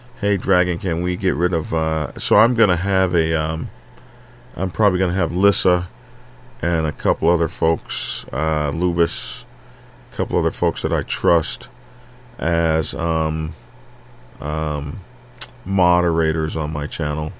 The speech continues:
And, uh, I don't have any moderators, so it's hard for me to run the boards and, um,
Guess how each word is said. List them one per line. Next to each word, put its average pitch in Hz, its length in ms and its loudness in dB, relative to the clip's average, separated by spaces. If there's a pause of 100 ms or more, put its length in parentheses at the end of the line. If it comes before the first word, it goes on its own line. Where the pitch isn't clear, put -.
(1040)
And, 76 540 -6
uh, 73 120 -6
I 73 120 0
don't 92 160 0
have 82 200 -2
any 78 120 -4
moderators, 76 680 -2
so 101 180 2
it's 95 120 0
hard 110 260 2
for 87 140 -4
me 87 220 0
to 82 180 2 (360)
run 104 320 2
the 98 80 2
boards 90 800 2 (840)
and, 80 460 -2
um, 76 460 0